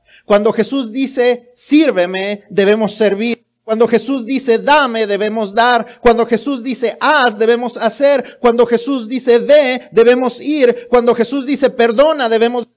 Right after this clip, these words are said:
perdonar. O cualquier otra cosa a la que Dios nos llame, debemos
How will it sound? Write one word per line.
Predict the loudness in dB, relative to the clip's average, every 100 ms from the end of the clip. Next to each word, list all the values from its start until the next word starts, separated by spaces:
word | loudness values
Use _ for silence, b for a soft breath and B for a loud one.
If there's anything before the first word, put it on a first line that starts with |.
| _ _
perdonar. | -10 -6 -2 -2 -2
O | 0 2
cualquier | 2 2 2
otra | 2 2 0
cosa | 0 0 0
a |
la | 0
que | -2
Dios | -2 -2 -4
nos | -6 -4
llame, | 0 0 0 -4 -6 b b
debemos | 0 4 4 2 0 -4 -4